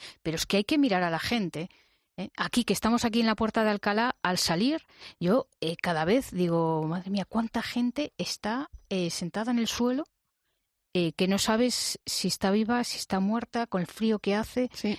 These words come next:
Speaker 1: y yo me voy a mi casa tan
Speaker 2: Mm.
Speaker 1: genial, ¿no? Eh, yo creo que este es el cuestionamiento, eh, de que no lo podemos permitir, porque además dice Cáritas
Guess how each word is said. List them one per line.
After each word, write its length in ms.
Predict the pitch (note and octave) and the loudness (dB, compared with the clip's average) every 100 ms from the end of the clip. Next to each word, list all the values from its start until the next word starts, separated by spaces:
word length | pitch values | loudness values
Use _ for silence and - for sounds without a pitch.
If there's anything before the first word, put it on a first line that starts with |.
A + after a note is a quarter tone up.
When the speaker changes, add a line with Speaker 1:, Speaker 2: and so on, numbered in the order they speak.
| - | -2
Speaker 1:
y 340 | G#3+ G3+ F#3+ F#3 | 2 4 4 6
yo 100 | G#3 | 6
me 100 | A#3+ | 6
voy 120 | A#3 | 4
a 40 | |
mi 100 | G3+ | 4
casa 280 | G#3 G#3 E3+ | 2 0 0
tan 840 | D#3+ D#3 D#3+ D#3 D#3 D#3 D#3+ E3+ - | 0 0 2 0 -2 -2 -4 -8 -8
Speaker 2:
Mm. 120 | G3+ F#3+ - | -6 -6 -4
Speaker 1:
genial, 460 | F#3+ G3+ A3+ D#3 D3+ | 0 0 0 -2 -2
¿no? 180 | A#3 - | -6 -4
Eh, 160 | G#3+ G#3+ | -2 0
yo 220 | A3+ G3 G3+ | 0 0 2
creo 160 | G#3 | 0
que 80 | - | 0
este 160 | - C4+ | 0 0
es 100 | B3+ | 0
el 100 | G#3 | 0
cuestionamiento, 920 | F3+ - F3+ D#3+ D#3 A3+ - D3+ D#3 - - _ _ - | 0 0 0 0 0 0 0 -4 -10 -12 -20 _ _ -4
eh, 200 | E3 D#3 | -2 0
de 340 | B2+ F3+ D#3+ | -2 -2 0
que 200 | - D#3+ - | 0 -2 0
no 180 | F3+ | 2
lo 100 | F3 | 2
podemos 400 | G#3 G#3+ D#3+ D3+ - | 2 2 2 0 -2
permitir, 520 | E3 D#3+ D#3+ G#3 F3+ | 0 0 0 0 0
porque 300 | - E3 D#3 | -2 -2 0
además 240 | E3 F3+ | 2 2
dice 240 | A3 G#3 G3+ | 0 0 0
Cáritas 540 | G#3+ G3+ G3+ G3+ A3 | 0 0 0 0 -2